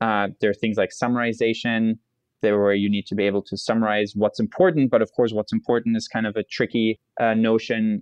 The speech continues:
also. And we have all these different problems, and we're currently don't have, we currently don't have models that can do those kinds of complex tasks all in a single model. So that's,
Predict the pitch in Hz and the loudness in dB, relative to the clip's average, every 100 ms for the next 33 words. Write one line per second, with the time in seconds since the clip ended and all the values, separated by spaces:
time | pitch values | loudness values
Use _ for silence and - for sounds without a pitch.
0 | - 107 107 117 107 104 - _ _ _ | -2 -2 0 0 2 0 -6 _ _ _
1 | 117 110 110 - 127 120 170 170 151 123 | 0 2 -2 -4 -4 0 2 2 2 -2
2 | - 147 - 135 127 120 - _ - - | -2 0 2 0 0 -2 -8 _ -14 -2
3 | 196 185 156 139 135 - - 117 113 113 | 0 2 0 -2 -4 -12 -4 -2 -2 -4
4 | 117 117 107 - 147 143 135 127 123 120 | -2 -2 -2 -6 -4 -2 -2 0 0 0
5 | 113 - _ 127 135 143 131 117 113 - | -2 -6 _ 0 0 -2 -4 -4 -4 -4
6 | 190 147 143 143 123 - _ _ - 113 | -2 -2 -2 -2 -4 -6 _ _ -6 -2
7 | 113 131 120 113 - 110 - 117 107 123 | 0 2 0 -2 -4 -6 -4 -6 -4 0
8 | 123 120 120 117 _ _ _ 120 117 - | 0 2 0 -2 _ _ _ 0 0 -2
9 | 113 110 101 - 110 - 101 - - 101 | -4 -4 -6 -6 -8 -4 -6 -6 -8 -6
10 | 107 - - 95 92 98 - 50 50 50 | -6 -8 -2 -2 -2 -8 -10 -8 -8 -8
11 | 50 - 113 113 117 117 - | -10 -6 -4 2 0 0 -16